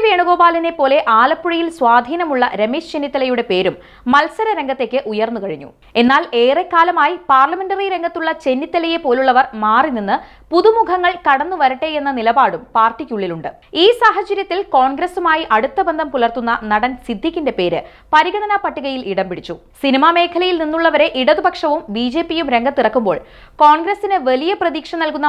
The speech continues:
മത്സരാർത്ഥി സിദ്ദിഖാണ്. താരപരിവേഷത്തിനപ്പുറം മണ്ഡലത്തിലെ മതസാമുദായിക സമവാക്യങ്ങൾക്ക് യോജിച്ച വ്യക്തിയാണ് സിദ്ദിഖ് എന്ന് കോൺഗ്രസ് നേതൃത്വം വിലയിരുത്തുന്നു. എന്നാൽ കോൺഗ്രസിന്റെ സ്ഥാനാർത്ഥിയാകുമെന്ന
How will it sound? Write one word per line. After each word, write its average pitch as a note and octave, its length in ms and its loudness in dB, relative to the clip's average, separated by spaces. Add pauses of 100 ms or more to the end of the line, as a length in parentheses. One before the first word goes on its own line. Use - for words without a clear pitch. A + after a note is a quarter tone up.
മത്സരാർത്ഥി A#3+ 540 0 (280)
സിദ്ദിഖാണ്. G3+ 520 -2 (280)
താരപരിവേഷത്തിനപ്പുറം F4 1160 2 (160)
മണ്ഡലത്തിലെ C#4+ 460 0 (160)
മതസാമുദായിക D4 840 0
സമവാക്യങ്ങൾക്ക് A#3+ 720 0 (180)
യോജിച്ച B3+ 440 0
വ്യക്തിയാണ് G3+ 520 0 (120)
സിദ്ദിഖ് A3 380 -4
എന്ന് F3 140 0 (380)
കോൺഗ്രസ് E4 440 2
നേതൃത്വം C4+ 400 -6
വിലയിരുത്തുന്നു. F3 460 -6 (280)
എന്നാൽ B3+ 200 2 (120)
കോൺഗ്രസിന്റെ C4 640 -2
സ്ഥാനാർത്ഥിയാകുമെന്ന C#4+ 880 0